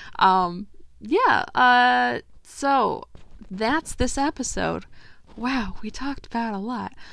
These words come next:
Um, I have a couple special episodes coming up soon. Not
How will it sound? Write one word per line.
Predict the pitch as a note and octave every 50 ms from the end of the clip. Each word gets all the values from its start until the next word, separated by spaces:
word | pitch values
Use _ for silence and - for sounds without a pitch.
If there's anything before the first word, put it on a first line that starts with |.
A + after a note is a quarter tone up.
| - - -
Um, | - G#3+ G#3 G#3 G#3 G3+ - -
I | - D4
have | E4+ F#4+ G4 -
a |
couple | - - F4 E4+ - F4
special | - - D4 D4 - - C#4+ C#4
episodes | C4 B3+ C4+ C4 A#3+ C4 B3 B3 A3+ -
coming | - - A#3 A3+ A3+ A3 G#3+
up | G#3 G#3 - -
soon. | - - - B3+ A3+ G3+ F3+ E3+ E3+ - -
Not | G3+ G#3 G#3+ A3+ B3 B3+ -